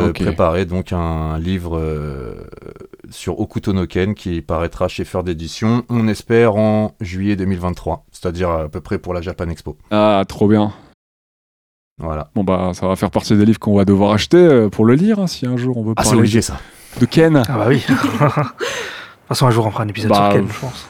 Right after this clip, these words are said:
Speaker 1: euh, vu,
Speaker 3: Il y a des
Speaker 1: vu
Speaker 3: films,
Speaker 1: le
Speaker 3: hein, à
Speaker 1: pan de
Speaker 3: faire, hein.
Speaker 1: l'animation
Speaker 2: Ah,
Speaker 1: quand
Speaker 2: ça
Speaker 1: même
Speaker 2: va.
Speaker 1: que c'est, euh, bon.
Speaker 3: Ah ouais.
Speaker 2: Il y a un sacré morceau.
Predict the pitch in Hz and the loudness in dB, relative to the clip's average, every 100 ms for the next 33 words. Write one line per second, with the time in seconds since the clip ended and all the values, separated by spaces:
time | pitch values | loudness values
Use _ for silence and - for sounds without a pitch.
0 | - 92 - 104 107 - - 117 135 147 | -10 -8 -6 -4 -6 -8 -10 0 2 4
1 | 170 135 143 160 139 139 135 131 123 147 | 6 6 6 4 6 6 6 4 4 2
2 | 135 131 117 - 120 135 135 135 104 98 | 2 4 2 2 2 4 6 6 2 0
3 | 90 - - 101 120 139 127 - 104 104 | -6 -6 -2 -2 -2 -2 -4 -6 -4 -4
4 | 107 120 117 104 - 73 | -2 -4 -2 -2 -4 -10